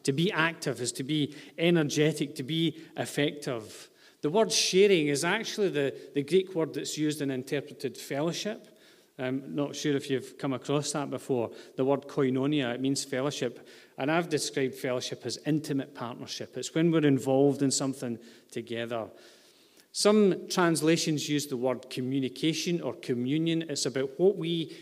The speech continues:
communicate to others. So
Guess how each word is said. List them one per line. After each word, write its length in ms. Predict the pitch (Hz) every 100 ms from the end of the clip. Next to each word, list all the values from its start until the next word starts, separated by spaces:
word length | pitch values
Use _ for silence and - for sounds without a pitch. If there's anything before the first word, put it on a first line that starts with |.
| -
communicate 920 | - 143 156 190 208 208 - 147 143 -
to 120 | 147
others. 800 | 135 147 135 104 98 - - - - _ _ _ -
So 380 | - 147 143